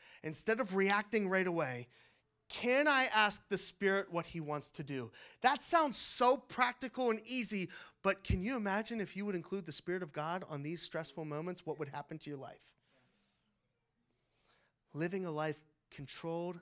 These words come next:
a mind controlled by the Spirit of God. It would change everything. The scripture goes on. "You, ho-, however, are controlled not by the sinful nature, but by the Spirit. The s-,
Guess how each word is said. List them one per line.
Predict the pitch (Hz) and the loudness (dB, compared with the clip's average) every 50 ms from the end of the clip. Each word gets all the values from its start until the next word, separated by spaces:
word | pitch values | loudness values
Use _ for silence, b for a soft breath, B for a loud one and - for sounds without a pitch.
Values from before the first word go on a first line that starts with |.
| - | -12
a | 151 135 | -10 -8
mind | 139 139 143 151 156 160 160 156 | -6 -4 -4 -2 -2 -4 -4 -8
controlled | - 147 135 - - 151 151 151 143 | -10 -12 -12 -10 -8 -8 -6 -4 -4
by | 143 139 | -4 -4
the | 131 120 | -4 -6
Spirit | - - 139 139 131 | -8 -6 -6 -8 -8
of | 120 - | -8 -10
God. | 135 120 123 113 127 | -12 -12 -12 -12 -10
It | 160 | -10
would | 170 160 | -8 -8
change | - - 190 190 180 165 | -8 -8 -10 -10 -8 -8
everything. | 170 175 180 165 - - - - _ _ b b b b b b b b b b b | -8 -8 -10 -12 -14 -18 -20 -20 _ _ b b b b b b b b b b b
The | - 185 | -2 0
scripture | 180 - - 247 - - 233 214 | 0 0 0 -2 -2 -2 0 2
goes | 214 208 190 160 | 4 4 4 4
on. | 180 170 147 139 139 - B B B B B B B B B _ _ _ _ _ _ _ _ _ _ - - - B B B B | 2 0 0 -2 -6 -12 B B B B B B B B B _ _ _ _ _ _ _ _ _ _ -20 -20 -20 B B B B
"You, | - 214 269 302 240 | 2 4 6 6 6
ho-, | 214 262 240 226 220 - - | 8 8 8 8 6 6 2
however, | - - 214 196 202 196 185 165 156 135 131 131 - _ _ _ _ _ - | 4 6 6 8 8 8 6 6 2 0 -2 -6 -10 _ _ _ _ _ 6
are | 196 208 | 6 6
controlled | 202 - 220 208 - - 233 233 214 202 | 6 4 2 0 4 6 6 6 6 6
not | 208 220 240 294 294 208 | 8 8 8 8 8 6
by | 233 226 214 | 6 6 6
the | 208 190 | 6 4
sinful | - - 214 185 180 - 190 180 | 4 4 2 2 0 0 0 2
nature, | 175 170 160 - - 170 165 156 B B B B | 4 4 2 2 2 0 0 0 B B B B
but | - 233 220 - | 4 4 6 8
by | 208 202 | 6 6
the | 180 180 | 6 6
Spirit. | 175 - - - - - 240 233 208 180 160 - - B B B B B - | 4 4 4 4 2 2 4 6 6 6 4 2 -2 B B B B B 0
The | 165 | 2
s-, | 160 - - - - | 4 4 4 4 2